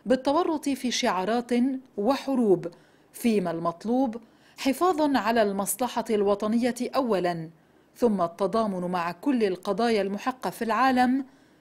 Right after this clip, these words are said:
بدءًا بفلسطين. وفي مسألة الحرب على غزة، على خبر أوردته وسائل أعلام عربية وتناقله الإعلام الإسرائيلي عن مقترح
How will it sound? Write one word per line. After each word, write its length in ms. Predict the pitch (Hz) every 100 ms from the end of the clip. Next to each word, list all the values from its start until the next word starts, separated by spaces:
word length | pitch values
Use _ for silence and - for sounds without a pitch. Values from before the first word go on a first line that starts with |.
| _
بدءًا 600 | 220 311 - 233 240 226 226
بفلسطين. 760 | 202 196 175 156 - 175 156 156 _ _ _ - _ _ _ _ _ - _ - - -
وفي 240 | 202 220 277
مسألة 460 | 269 262 311 359 330
الحرب 380 | 285 - 285 254
على 280 | 226 214 185
غزة، 440 | 233 214 233 254 - _ _ -
على 220 | 208 262
خبر 520 | 254 370 330 294 277 262 -
أوردته 480 | 220 196 196 254 240
وسائل 580 | 214 208 254 - 208 208
أعلام 520 | 202 208 226 214 190
عربية 720 | 175 226 208 220 202 233 254 - _ _
وتناقله 920 | 190 202 202 196 180 170 - 240 190 196
الإعلام 680 | 190 180 170 180 240 254
الإسرائيلي 840 | 233 - 247 - 220 196 190 247 240 - - -
عن 200 | - 247
مقترح 600 | 247 - 330 330 254 262